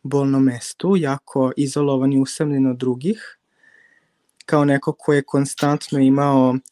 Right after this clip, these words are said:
suicidalne misli i kao neko ko je više puta u toku života pomislio da izvrši suicid,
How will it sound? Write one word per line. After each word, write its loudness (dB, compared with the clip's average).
suicidalne 2
misli 0
i -2
kao 0
neko 0
ko -2
je 4
više -4
puta -4
u 0
toku -4
života -4
pomislio -2
da -2
izvrši -4
suicid, -2